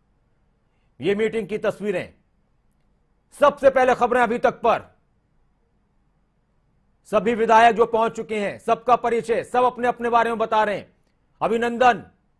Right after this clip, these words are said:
और अब क्या आसान है मुख्यमंत्री का चेहरा सामने लाना? यह अभी बहुत ज्यादा मंथन करना पड़ेगा कांग्रेस को।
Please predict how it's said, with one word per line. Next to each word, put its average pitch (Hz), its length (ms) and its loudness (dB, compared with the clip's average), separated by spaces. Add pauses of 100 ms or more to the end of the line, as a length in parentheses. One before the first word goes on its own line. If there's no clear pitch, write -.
(760)
और 202 280 6
अब 233 380 4 (880)
क्या 156 120 2
आसान 208 480 2
है 214 80 -2
मुख्यमंत्री 220 920 -4 (960)
का 196 120 0
चेहरा 214 380 2
सामने 220 420 0
लाना? 214 540 0 (180)
यह 165 140 2
अभी 185 160 -2
बहुत 196 340 4
ज्यादा 202 300 0
मंथन 202 380 -4
करना 202 380 -2
पड़ेगा 202 420 0
कांग्रेस 196 520 -2
को। 185 460 -2